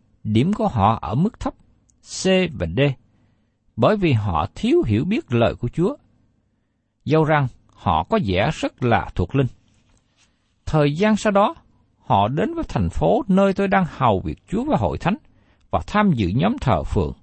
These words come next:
nhưng họ chưa là hội viên của hội thánh. Họ nói rằng họ muốn đi truyền giáo. Khi nghe thế, tôi hỏi cặp vợ chồng này, "Anh chị có đủ tiền ủng hộ cho công tác này chưa?"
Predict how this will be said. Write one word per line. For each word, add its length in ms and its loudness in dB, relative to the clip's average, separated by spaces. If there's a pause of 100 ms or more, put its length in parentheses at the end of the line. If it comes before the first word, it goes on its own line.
(460)
nhưng 160 2
họ 360 -2
chưa 140 2
là 180 -2
hội 240 -6
viên 280 -2
của 120 -4
hội 160 -4
thánh. 180 0 (1000)
Họ 160 0
nói 200 2
rằng 200 2 (100)
họ 340 0
muốn 220 0
đi 120 -2
truyền 260 -8
giáo. 260 -4 (840)
Khi 180 0
nghe 220 4
thế, 240 -2 (280)
tôi 160 2
hỏi 560 -2
cặp 220 -4
vợ 180 0
chồng 240 0
này, 180 0 (800)
"Anh 220 4
chị 180 0
có 140 -4
đủ 300 0
tiền 220 2
ủng 280 -2
hộ 300 0
cho 160 -14
công 200 0
tác 300 -4
này 180 2
chưa?" 180 0